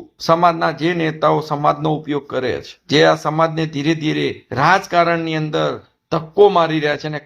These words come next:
ખાડામાં ધકેલી રહ્યા છે સમાજને, એ સમાજને તમે નેતાઓને જવાબ આલજો. આજે આપણે સમાજની ચિંતા કરતા હોય, સમાજને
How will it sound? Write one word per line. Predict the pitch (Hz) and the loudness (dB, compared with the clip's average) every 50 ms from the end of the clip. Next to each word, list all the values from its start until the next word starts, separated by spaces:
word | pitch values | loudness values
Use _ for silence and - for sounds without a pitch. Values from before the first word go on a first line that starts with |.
| - | -10
ખાડામાં | - 131 139 156 175 190 185 175 160 131 | -6 -4 -2 2 2 2 2 2 -2 -2
ધકેલી | 139 135 135 - 156 151 151 151 143 139 | -4 -6 -6 -6 -6 -4 -2 -2 0 0
રહ્યા | 131 127 | -2 -2
છે | 127 - | -4 -6
સમાજને, | 127 123 117 110 104 95 - - - - _ _ | -6 -4 -4 -4 -6 -6 -10 -18 -20 -20 _ _
એ | 165 165 | 0 0
સમાજને | 156 165 156 151 156 160 160 156 160 175 175 | 4 4 4 4 6 4 2 2 0 -4 -6
તમે | 175 - 160 160 165 165 175 185 185 190 - - _ _ _ _ _ _ _ | -6 -6 -6 -4 -4 -2 -2 -2 -2 -4 -8 -12 _ _ _ _ _ _ _
નેતાઓને | 139 147 147 143 147 147 160 160 165 165 160 165 170 180 190 196 - - _ _ _ _ _ _ _ | -2 0 0 0 2 2 2 4 4 2 0 0 -2 -2 -4 -4 -6 -12 _ _ _ _ _ _ _
જવાબ | - 139 139 165 175 170 160 | -2 2 4 4 4 4 4
આલજો. | 147 143 143 160 156 175 160 120 - - _ _ | 2 0 0 -2 -4 -6 -6 -6 -8 -12 _ _
આજે | - - 143 147 170 180 | 0 0 2 4 4 4
આપણે | 175 175 180 185 175 | 4 4 2 -4 -6
સમાજની | - 165 151 160 175 175 165 180 180 165 - | -6 -4 0 0 0 0 0 -4 -8 -8 -6
ચિંતા | 160 156 160 156 160 190 190 | -6 -4 -4 0 0 0 0
કરતા | 185 175 170 165 - 175 165 160 | 2 0 -2 0 2 4 4 4
હોય, | 156 151 147 | 2 0 -2
સમાજને | - 143 147 160 175 175 160 165 165 | -4 -4 2 2 2 2 2 -2 -2